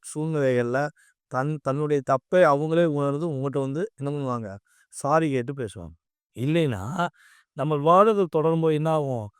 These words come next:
தேவையில்லாத ஒரு மன அழுத்தமும் ஏற்படும். So நமக்கு ஒரு, ஒரு ஸ்டோரேஜ் மைண்ட் ஆயிரும்,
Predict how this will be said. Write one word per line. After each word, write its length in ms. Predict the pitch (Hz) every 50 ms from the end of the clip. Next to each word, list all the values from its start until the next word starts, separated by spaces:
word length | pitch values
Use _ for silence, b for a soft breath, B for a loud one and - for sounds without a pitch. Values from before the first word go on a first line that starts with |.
| _ _ _ _ _
தேவையில்லாத 440 | - 143 156 160 151 143 143 143 151 147
ஒரு 200 | 139 135 127 135 175 - _ _ _ _
மன 160 | - 123 127 139 151
அழுத்தமும் 420 | 143 139 127 - 131 123 131 127
ஏற்படும். 360 | 120 120 123 131 131 131 131 b b b b b b b -
So 120 | - 151 147 147
நமக்கு 360 | 139 139 143 147 143 131 - 143
ஒரு, 220 | 139 143 143 143 143
ஒரு 200 | 143 139 139 135
ஸ்டோரேஜ் 480 | - - - 160 165 165 156 139 120 -
மைண்ட் 280 | - 139 139 147 147 143
ஆயிரும், 300 | 131 123 117 110 104